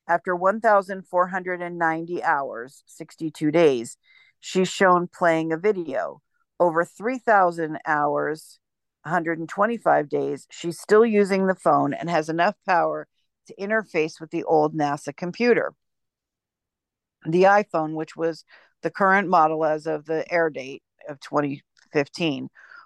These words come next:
when fully charged, had up to ten days, two hundred and forty hours, um,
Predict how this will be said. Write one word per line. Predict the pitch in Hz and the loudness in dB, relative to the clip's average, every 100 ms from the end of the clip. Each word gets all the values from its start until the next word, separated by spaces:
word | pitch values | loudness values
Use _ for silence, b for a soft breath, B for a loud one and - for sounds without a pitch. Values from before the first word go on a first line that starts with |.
| - | 0
when | 160 160 | 0 0
fully | - 202 240 262 | 2 4 4 2
charged, | - 180 151 156 151 - _ _ _ _ | 0 4 4 2 -4 -20 _ _ _ _
had | 180 175 | 0 2
up | 170 - - | 0 -4 -20
to | 185 - | -20 -14
ten | 196 214 240 | -10 -8 -6
days, | 208 165 170 160 - | -4 -4 -6 -10 -12
two | - 208 | -6 0
hundred | 220 226 226 | 0 4 2
and | 220 208 | 2 -2
forty | - 190 180 175 180 | 0 2 2 0 -2
hours, | - 156 151 151 147 151 143 - _ _ _ _ _ _ _ _ | 2 4 2 0 -4 -8 -10 -20 _ _ _ _ _ _ _ _
um, | 160 156 147 147 143 139 | 2 4 4 0 -4 -14